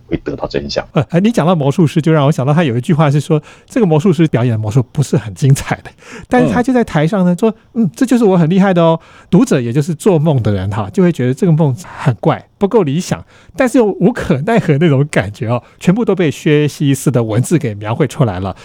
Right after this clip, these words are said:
Speaker 2: 那最后我想应该要介绍一下书名吧，因为从头到尾都没有讲到这个塔纳托斯是谁啊。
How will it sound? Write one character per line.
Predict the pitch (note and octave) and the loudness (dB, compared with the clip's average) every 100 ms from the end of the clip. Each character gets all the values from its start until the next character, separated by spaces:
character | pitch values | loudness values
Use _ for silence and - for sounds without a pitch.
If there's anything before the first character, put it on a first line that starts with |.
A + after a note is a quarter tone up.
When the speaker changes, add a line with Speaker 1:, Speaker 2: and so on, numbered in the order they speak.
| - - | -10 -4
Speaker 2:
那 | |
最 | C#4 C#4 | 0 2
后 | A#3+ | 2
我 | G#3+ | 2
想 | D3+ D3+ | 0 -2
应 | G3 | -2
该 | F#3+ | -2
要 | |
介 | F#3 F#3 | 0 0
绍 | G#3+ | 2
一 | E3 | 0
下 | F3 | 0
书 | - F3 | 0 -2
名 | D#3 A#2+ | -2 -4
吧， | C3+ | -2
因 | A#3+ | 0
为 | A3 | -2
从 | - D3 | -2 -2
头 | G3+ | -2
到 | F#3 G#3 | 0 0
尾 | |
都 | D3 | 0
没 | F3 | 0
有 | D3+ | -2
讲 | D3 | -2
到 | A#2+ | -2
这 | C#3+ | 0
个 | D3+ | -2
塔 | C#3+ - G#2 G2+ | -4 -8 -8 -4
纳 | F3 | -2
托 | D3+ - C3 | -2 -4 -2
斯 | D3 - D3 | -2 0 2
是 | D3+ | 2
谁 | - - F#2+ | 0 -6 -8
啊。 | A2+ | -8